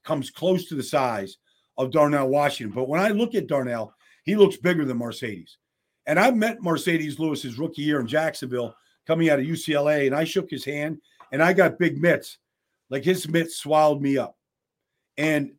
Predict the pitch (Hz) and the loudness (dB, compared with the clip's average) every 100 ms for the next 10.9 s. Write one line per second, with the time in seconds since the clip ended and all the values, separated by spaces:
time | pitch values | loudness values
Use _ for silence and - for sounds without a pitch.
0 | - 170 165 175 170 160 143 - - 104 | -2 2 4 4 2 2 0 0 -8 -10
1 | - _ _ _ _ - 151 196 151 - | -12 _ _ _ _ -10 2 2 2 -6
2 | - 170 151 - 160 - 170 190 - 202 | -8 -8 -6 -4 -4 -2 -2 -2 -4 -6
3 | - 170 165 131 135 147 151 156 180 127 | -4 -2 0 -2 -6 -4 -4 -6 -6 -4
4 | 135 123 120 117 - _ _ _ _ _ | -4 -4 -6 -12 -16 _ _ _ _ _
5 | _ 135 156 - _ _ _ _ _ - | _ -2 -2 -4 _ _ _ _ _ -4
6 | 160 202 202 277 277 202 180 - 160 151 | 0 2 2 0 6 6 6 2 2 2
7 | 139 123 104 101 - _ _ _ _ 127 | 2 -2 -4 -10 -18 _ _ _ _ -4
8 | 165 165 196 202 160 107 90 - _ _ | -4 -2 -4 -2 -2 -4 -6 -18 _ _
9 | _ _ _ - 156 165 180 185 185 196 | _ _ _ 0 0 2 0 4 6 6
10 | 196 185 185 151 143 139 - 135 147 | 4 4 4 4 -2 -4 -2 0 0